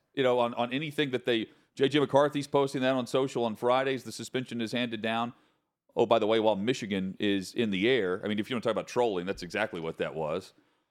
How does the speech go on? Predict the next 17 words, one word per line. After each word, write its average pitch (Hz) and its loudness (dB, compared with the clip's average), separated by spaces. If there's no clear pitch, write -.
Um, 101 2
I 131 2
think 156 -4
this 147 -2
is 117 -8
more 131 2
or 113 0
less 123 0
what 131 0
we're 135 0
going 123 0
to 110 0
hear 127 0
whenever 104 -4
Jim 117 -2
Harbaugh 104 2
is - -12